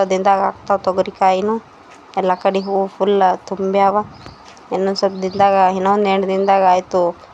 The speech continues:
ತೊಗರಿಕಾಯಿನೇ ಆಗ್ತಾವ ನೋಡ್ರಿ ಎಲ್ಲಸು. ಇಲ್ಲಿ ನೋಡ್ತಿರ್ಬೋದು ನೀವು,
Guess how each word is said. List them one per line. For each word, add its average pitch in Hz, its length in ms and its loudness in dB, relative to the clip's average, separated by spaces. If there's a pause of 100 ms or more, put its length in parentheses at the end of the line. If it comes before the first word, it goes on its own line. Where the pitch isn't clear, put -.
(140)
ತೊಗರಿಕಾಯಿನೇ 190 680 0
ಆಗ್ತಾವ 185 380 0
ನೋಡ್ರಿ 185 360 0
ಎಲ್ಲಸು. 180 440 -2 (640)
ಇಲ್ಲಿ 190 220 -2
ನೋಡ್ತಿರ್ಬೋದು 190 680 0
ನೀವು, 190 220 0